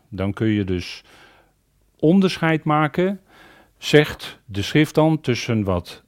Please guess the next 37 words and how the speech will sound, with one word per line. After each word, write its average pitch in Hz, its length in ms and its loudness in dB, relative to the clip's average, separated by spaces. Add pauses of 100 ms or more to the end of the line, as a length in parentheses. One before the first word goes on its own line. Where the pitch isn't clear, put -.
hè, 139 260 -4 (340)
ook 131 280 0
voor 110 220 -2
ons 139 220 0
geldt 131 260 -4
dat, 139 220 -4
tussen 107 300 -6
wat 85 180 -4
goed - 280 -6
en 139 180 -6
wat 127 140 -8
kwaad 80 340 -10
is. - 300 -18 (260)
Het 107 140 -6
onderscheid. 95 560 -4
En 101 120 -4
dat 92 120 -4
geldt 98 220 0
dan 95 160 -2
voor 95 100 -4
ons, 151 220 0
als 123 180 -4
wij 120 140 4
nauwkeurig 117 440 2
willen 101 220 2
wandelen, 165 420 0 (280)
wat 107 200 0
is - 120 -10
goed, 170 220 -2
wat 107 200 0
is 82 140 -8
kwaad, 165 500 -2 (880)
daar 143 320 4
heel 156 180 4
nauwkeurig 151 480 0
in 165 140 -2
zijn 180 420 -6